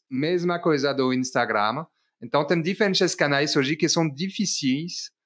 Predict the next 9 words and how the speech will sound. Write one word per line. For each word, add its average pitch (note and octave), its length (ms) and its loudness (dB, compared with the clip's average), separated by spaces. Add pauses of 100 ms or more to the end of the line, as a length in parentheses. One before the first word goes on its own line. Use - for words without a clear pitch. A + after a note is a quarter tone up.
(240)
a C3+ 120 2
trabalhar D#3+ 840 2
ao D3 180 4
mesmo F#3+ 440 4
tempo D#3 440 2
e D#3+ 40 4
de D3 140 2
maneira C#3 380 2
coordenada. D3+ 800 2